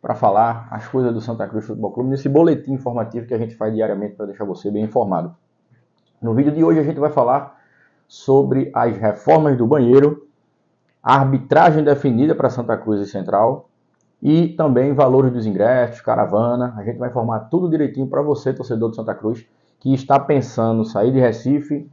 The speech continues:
pra Caruaru, e você também que mora aí na, nas localidades,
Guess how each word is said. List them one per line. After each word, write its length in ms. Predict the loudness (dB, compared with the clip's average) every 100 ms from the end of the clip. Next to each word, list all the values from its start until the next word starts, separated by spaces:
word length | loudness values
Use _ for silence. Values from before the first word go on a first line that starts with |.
| -20 -4
pra 140 | -2
Caruaru, 580 | 0 2 4 2 0 -6 _ _ -4
e 60 |
você 220 | 0 0 0
também 280 | 0 0
que 80 | 0
mora 220 | 2 4
aí 80 | 4
na, 340 | 2 0 -2 -8
nas 260 | -6 -4 -2
localidades, 800 | -2 -2 0 0 0 -2 -8